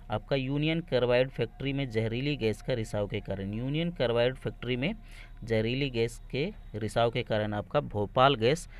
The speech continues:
त्रासदी हुआ था। कैटालिस्ट डिस्कवरी किस साइंटिस्ट से संबंधित है? तो जॉन जैकोब से संबंधित है और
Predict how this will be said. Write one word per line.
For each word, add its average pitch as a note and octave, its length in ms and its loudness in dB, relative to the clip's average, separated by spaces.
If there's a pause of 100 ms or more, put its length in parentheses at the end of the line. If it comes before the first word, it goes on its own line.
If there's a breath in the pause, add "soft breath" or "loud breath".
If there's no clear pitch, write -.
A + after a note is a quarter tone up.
(200 loud breath)
त्रासदी A2+ 460 0 (280)
हुआ G2+ 140 -2
था। F#2+ 220 -8 (560 loud breath)
कैटालिस्ट D3+ 580 4
डिस्कवरी A#2+ 760 -2 (260)
किस E3 200 0
साइंटिस्ट A#2+ 460 2
से - 240 -4
संबंधित A2+ 560 0
है? A#2 60 -2
तो A#2+ 140 0
जॉन C#3 480 0 (320 loud breath)
जैकोब B2 520 2
से - 140 -4
संबंधित A2+ 580 0
है E3 100 0
और D3+ 360 2